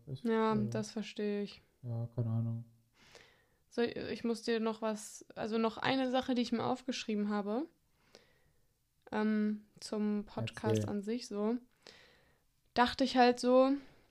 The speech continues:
Speaker 2: ähm, ja, dass man ja so ein paar Fakten erzählen konnte. Da haben wir in der ersten Podcast-Folge, glaub ich, damit angefangen. Und da wusste ich irgendwie nicht so recht, was ich
Speaker 1: Ah,
Speaker 2: sagen
Speaker 1: ja,
Speaker 2: soll.
Speaker 1: stimmt.
Speaker 2: Und mir sind halt, mir ist halt eine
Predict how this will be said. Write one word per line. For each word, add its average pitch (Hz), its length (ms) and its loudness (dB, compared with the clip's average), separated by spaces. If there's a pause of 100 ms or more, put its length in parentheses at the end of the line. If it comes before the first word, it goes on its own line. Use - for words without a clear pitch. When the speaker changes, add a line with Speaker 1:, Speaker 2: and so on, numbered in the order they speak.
(440)
Speaker 2:
ähm, 220 520 2 (840)
ja, 247 120 6
dass 240 180 2
man 240 100 6
ja 233 120 4
so 233 80 4
ein 226 100 0
paar 226 220 -2
Fakten 220 840 2
erzählen 226 380 0
konnte. 220 240 0
Da 226 180 4
haben 214 160 2
wir 220 80 4
in 214 60 0
der 240 100 0
ersten 220 340 -2
Podcast-Folge, 247 600 -2
glaub 233 200 -2
ich, 226 100 -8
damit 220 280 -4
angefangen. 262 560 -2 (600)
Und 240 220 4
da 220 180 2
wusste 294 280 -2
ich - 80 -6
irgendwie 233 200 2
nicht 226 120 -2
so 226 80 -6
recht, 254 340 -2 (220)
was 220 260 -6
ich - 200 -6 (120)
Speaker 1:
Ah, 151 160 8
Speaker 2:
sagen 196 140 10
Speaker 1:
ja, 175 60 10
Speaker 2:
soll. 214 300 4
Speaker 1:
stimmt. 113 60 2
Speaker 2:
Und 226 100 0
mir 220 100 2
sind 240 280 -2
halt, 254 480 0 (500)
mir 240 100 2
ist 247 100 -4
halt 254 240 0
eine 294 540 4